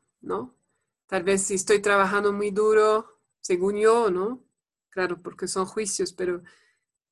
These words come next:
yo siento que estoy trabajando muy duro, estaba esperando una promoción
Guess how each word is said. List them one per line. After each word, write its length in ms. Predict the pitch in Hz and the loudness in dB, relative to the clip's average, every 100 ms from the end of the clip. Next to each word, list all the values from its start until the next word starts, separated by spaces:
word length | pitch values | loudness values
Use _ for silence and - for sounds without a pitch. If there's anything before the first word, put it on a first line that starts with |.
| _ | _
yo 240 | 185 214 | 6 6
siento 380 | 214 220 202 196 | 6 2 2 2
que 60 | 180 | -2
estoy 220 | - 190 | 0 0
trabajando 500 | 185 175 175 185 180 | 2 0 0 -2 -2
muy 220 | 185 220 | -2 -4
duro, 500 | 208 214 208 208 214 - _ _ _ | -2 2 4 4 0 -10 _ _ _
estaba 460 | 196 - 185 180 175 | -10 -2 0 2 2
esperando 580 | 175 - 190 208 220 220 | 0 2 4 4 4 4
una 180 | 208 202 | 2 2
promoción 800 | 202 196 196 202 202 202 214 | 0 0 0 0 2 0 -6